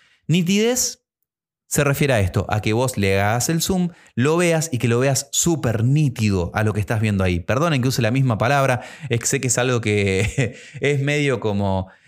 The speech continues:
no podés definir. Se nos apagó ahí un, un recortecito, hay que cargar el pavo tube que tenemos acá al costado. Em, no podemos definir un concepto usando la misma palabra, pero bueno, chicos,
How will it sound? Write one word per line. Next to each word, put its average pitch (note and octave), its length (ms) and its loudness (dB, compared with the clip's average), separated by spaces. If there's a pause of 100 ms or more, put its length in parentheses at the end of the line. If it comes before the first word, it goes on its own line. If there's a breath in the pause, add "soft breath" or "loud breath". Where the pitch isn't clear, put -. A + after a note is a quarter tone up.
no C3+ 160 0
podés C3+ 320 2
definir. A2+ 720 0
Se - 140 -6
nos F2+ 160 -6
apagó G#2+ 300 -4
ahí A2+ 180 -2
un, G2+ 340 0
un A#2+ 140 -4
recortecito, G2 800 -2
hay G#2+ 60 -2
que A#2+ 120 -4
cargar A2+ 300 0
el G#2 140 0
pavo A2 280 -2
tube C#3 160 -6
que G#2+ 80 -2
tenemos A2 300 -2
acá A2 100 -6
al A2+ 80 -4
costado. F2+ 500 -8 (360 loud breath)
Em, G2+ 640 0 (360 loud breath)
no C3 160 0
podemos B2 300 2
definir G#2 680 0
un A2+ 180 2
concepto A#2 440 0
usando G#2+ 300 0
la F#2+ 120 2
misma G#2 320 2
palabra, E2+ 400 0
pero G#2+ 160 0
bueno, A#2 200 2
chicos, F2+ 360 -2